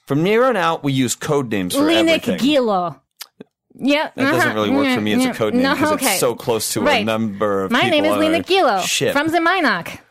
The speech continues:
Speaker 1: Yeah, I think that that's one thing that we all have to learn to just get better at doing.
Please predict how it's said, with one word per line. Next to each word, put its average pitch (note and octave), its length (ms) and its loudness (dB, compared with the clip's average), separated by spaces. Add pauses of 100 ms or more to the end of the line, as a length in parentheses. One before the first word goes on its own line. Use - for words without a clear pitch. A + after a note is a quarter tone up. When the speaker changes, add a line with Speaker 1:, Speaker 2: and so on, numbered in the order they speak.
(260)
Speaker 1:
Yeah, F3+ 320 0
I D3 120 -2
think A#3+ 240 -2
that A3+ 180 -2
that's D3+ 280 -2
one D3+ 380 0
thing D3+ 280 -2
that C#3 100 0
we C3+ 120 0
all C3+ 240 0
have D3+ 140 -6
to D#3+ 80 -2
learn C#3 220 0
to B2+ 80 -6
just A#2+ 180 -4
get G#2+ 260 -6
better B2 280 0
at G#2 140 -8
doing. G2 420 -4